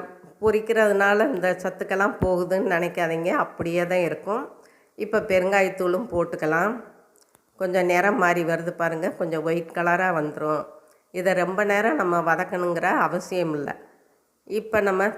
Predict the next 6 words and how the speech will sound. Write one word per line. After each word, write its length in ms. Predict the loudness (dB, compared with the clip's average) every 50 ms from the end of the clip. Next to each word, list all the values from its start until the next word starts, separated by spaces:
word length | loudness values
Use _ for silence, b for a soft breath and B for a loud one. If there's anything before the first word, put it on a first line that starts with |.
| -4 0
தேங்காய் 360 | 0 0 2 4 2 2 2
துருவல் 340 | 0 -4 -4 -2 -4 -4 -6 -8 -14 -20 -20 -20 _ _ _ -20 -20 -20 _ _ _ _
சீரகத்தோடு 640 | 2 2 4 4 4 4 2 2 0 0 0 2 2 2
அரைச்சி 240 | 2 0 -2 -4 -6 -6
வச்சுருக்கோம் 360 | -8 -6 -10 -10 -8 -6 -6 -4
இல்லையா, 300 | -2 0 2 2 2